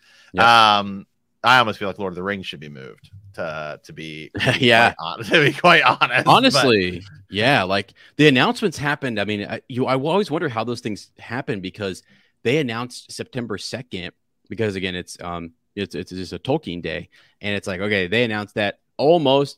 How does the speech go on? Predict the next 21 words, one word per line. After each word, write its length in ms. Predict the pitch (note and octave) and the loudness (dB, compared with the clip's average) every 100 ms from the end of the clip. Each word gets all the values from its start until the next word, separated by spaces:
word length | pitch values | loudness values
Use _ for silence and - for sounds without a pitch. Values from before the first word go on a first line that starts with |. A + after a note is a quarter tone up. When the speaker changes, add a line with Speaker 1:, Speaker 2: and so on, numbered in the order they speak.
| _ | _
Speaker 1:
like, 220 | G#2+ G2+ G2+ | -8 -8 -6
November 560 | G2 F#2 F#2+ A#2 D3 | -6 -6 -8 -6 -4
or 80 | A#2 | -4
December 480 | F#2+ - F#2+ G#2 C3 | -6 -8 -10 -8 -4
we 80 | B2 | -4
were 80 | B2 | -4
talking 300 | B2+ C3 C3+ | -4 -6 -8
about 160 | C3+ | -6
that, 200 | D3 D3 - | -4 -4 -4
and 100 | A2+ | -6
then 80 | G2 | -6
House 260 | A2 C3+ | -6 -8
of 40 | G2 | -8
the 60 | |
Dragon, 320 | F#2 A#2+ C3 G2 | -6 -4 -4 -6
it 40 | |
was 120 | F2+ | -6
like, 140 | F#2 F#2+ | -8 -6
okay, 200 | - G2 | -6 -6
it's 100 | - | -4
coming, 440 | D#3 C#3 A2 | -2 0 -2